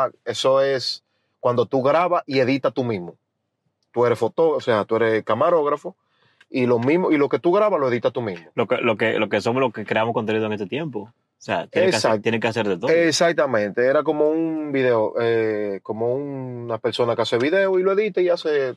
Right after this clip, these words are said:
Speaker 2: Ya,
Speaker 1: hace
Speaker 2: ya, ya,
Speaker 1: todo,
Speaker 2: ok.
Speaker 1: básicamente. Yo entré, duré tres meses a modo de, a modo de prueba, por así decirlo, porque era freelance.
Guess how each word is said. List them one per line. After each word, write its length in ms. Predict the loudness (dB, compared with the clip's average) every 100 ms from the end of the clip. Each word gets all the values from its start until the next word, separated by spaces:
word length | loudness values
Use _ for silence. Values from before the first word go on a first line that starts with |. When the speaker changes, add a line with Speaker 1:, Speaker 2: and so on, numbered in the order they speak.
| -10
Speaker 2:
Ya, 280 | -6 -4 -2
Speaker 1:
hace 180 | -2
Speaker 2:
ya, 40 | -2
ya, 40 |
Speaker 1:
todo, 220 | -2 -2 -4
Speaker 2:
ok. 120 | -6
Speaker 1:
básicamente. 640 | -4 -2 0 -2 -4 -16 _ -20 _ _
Yo 180 | 0 0
entré, 440 | 2 2 2 -2 _ _ _ _ _ _ _ _ _ _ -8
duré 280 | -4 0 0
tres 180 | 0
meses 460 | 2 2 0 -4 -12 _ _ _ _ _ _ _ _ -4
a 100 | -2
modo 500 | 2 2 4 4 4
de, 880 | 4 4 4 2 2 0 -2 -4 -4
a 60 | -2
modo 300 | 2 2 2
de 100 | 2
prueba, 360 | 2 2 2
por 160 | 0 -2
así 180 | 0 0
decirlo, 420 | 0 0 0 0
porque 180 | -2 0
era 140 | -2
freelance. 580 | 0 -2 -2 -4 -6 -16